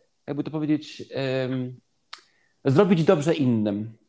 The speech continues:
e, e, swoim zachowaniem. I mam wrażenie, że teraz rodzi się we mnie bunt, że nie chcę tego robić i co to znaczy nie wypada?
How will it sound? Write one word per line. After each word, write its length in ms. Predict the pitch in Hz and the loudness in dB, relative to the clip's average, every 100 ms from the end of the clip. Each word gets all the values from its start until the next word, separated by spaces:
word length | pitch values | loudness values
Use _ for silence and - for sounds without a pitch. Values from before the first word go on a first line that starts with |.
| _ _ - | _ _ -2
e, 640 | - 120 117 117 - 127 - | 4 6 4 2 -2 -6 -6
e, 60 | |
swoim 320 | 127 147 127 | -8 -10 -8
zachowaniem. 600 | 120 131 135 123 117 135 | -8 -8 -6 -6 -6 -8
I 60 | - | -4
mam 180 | 143 170 | -4 -2
wrażenie, 300 | 175 165 160 | -2 -2 -6
że 80 | 151 | -4
teraz 240 | 156 139 | -4 -4
rodzi 180 | 151 139 | -6 -4
się 140 | 170 | -2
we 100 | 151 | 0
mnie 180 | 147 147 | 0 -2
bunt, 420 | 131 151 196 - _ _ _ _ - | 0 0 0 -4 _ _ _ _ -2
że 120 | 165 | 0
nie 80 | 185 | 2
chcę 140 | - | 0
tego 240 | - 127 131 | 2 4 6
robić 480 | 127 120 165 - | 6 4 -4 -6
i 360 | - 147 143 139 - _ _ _ _ _ - | -4 -2 0 -4 -8 _ _ _ _ _ -10
co 100 | 180 | 0
to 60 | |
znaczy 220 | 190 185 165 | 0 2 2
nie 100 | 151 | 2
wypada? 640 | 147 139 113 98 98 | 2 2 2 2 0